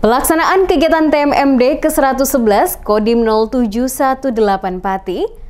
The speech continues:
sudah terlaksana dengan maksimal. Seluruh rancangan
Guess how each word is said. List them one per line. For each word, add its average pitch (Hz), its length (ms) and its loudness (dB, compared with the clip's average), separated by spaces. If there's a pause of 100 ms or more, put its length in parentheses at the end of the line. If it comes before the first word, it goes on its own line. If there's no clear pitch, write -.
(140)
sudah 349 480 -2
terlaksana 294 800 -4
dengan 190 320 -4
maksimal. 302 640 -4 (400)
Seluruh 277 640 0
rancangan 269 800 -4